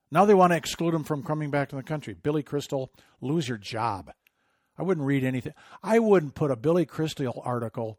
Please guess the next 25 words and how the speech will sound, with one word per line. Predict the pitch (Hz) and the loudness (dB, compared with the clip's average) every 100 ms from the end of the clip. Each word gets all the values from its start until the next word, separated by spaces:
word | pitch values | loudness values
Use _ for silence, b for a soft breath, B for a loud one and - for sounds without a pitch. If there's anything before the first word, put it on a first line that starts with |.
| _ | _
under | 143 147 127 | -6 -4 -4
a | 107 | -4
puppy | - 160 - 110 | -2 -2 -2 -6
to | |
be | 107 107 | -8 -10
trained, | 131 127 120 | -8 -8 -8
'cause | 113 | -10
a | |
puppy | 104 160 170 139 117 B B - | -2 0 0 -2 -6 B B -6
deserves | 143 143 143 127 | -4 -2 -2 -2
a | 123 | -6
better | 113 170 185 185 | 0 4 6 4
piece | - 151 - | 2 -4 -4
of | 123 | -4
literature | 131 156 131 - 117 | -2 -2 -2 -6 -8
to | |
take | - 143 | -4 -4
a | 135 | -2
poop | - - 160 131 | -6 -6 -4 -4
on. | 98 87 - _ _ _ _ _ _ _ _ _ _ _ _ _ _ _ _ _ _ _ _ _ _ _ _ _ _ _ _ _ _ _ | -6 -10 -20 _ _ _ _ _ _ _ _ _ _ _ _ _ _ _ _ _ _ _ _ _ _ _ _ _ _ _ _ _ _ _
But | - - 120 | -16 -16 -2
then | 156 214 127 - _ _ _ _ _ _ _ _ _ _ _ _ _ _ _ | 4 6 4 -2 _ _ _ _ _ _ _ _ _ _ _ _ _ _ _
Putin | - 139 151 113 98 | -10 -6 -6 -8 -16
comes | 113 98 - | -14 -14 -14
out | 101 165 175 | -10 -10 -12